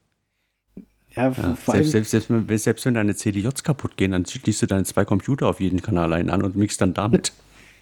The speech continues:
Speaker 1: Ich, ich hab o-, original, mal, mal ohne Scheiß, ich hab meine Numark-Teile hier noch liegen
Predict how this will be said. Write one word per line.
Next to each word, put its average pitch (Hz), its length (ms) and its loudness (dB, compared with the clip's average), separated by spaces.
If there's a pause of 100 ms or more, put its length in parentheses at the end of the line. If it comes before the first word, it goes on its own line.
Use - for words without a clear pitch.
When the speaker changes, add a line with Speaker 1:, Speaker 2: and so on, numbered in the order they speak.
(300)
Speaker 1:
Ich, - 160 2
ich 277 360 2
hab 180 120 2 (340)
o-, 151 100 2 (160)
original, 185 760 2 (720)
mal, 139 180 0
mal 143 160 0
ohne 175 260 0
Scheiß, 160 300 -2
ich 160 160 -4
hab 156 80 0
meine 156 320 0
Numark-Teile 160 720 -2
hier 127 160 0
noch 127 240 -2
liegen 120 460 -2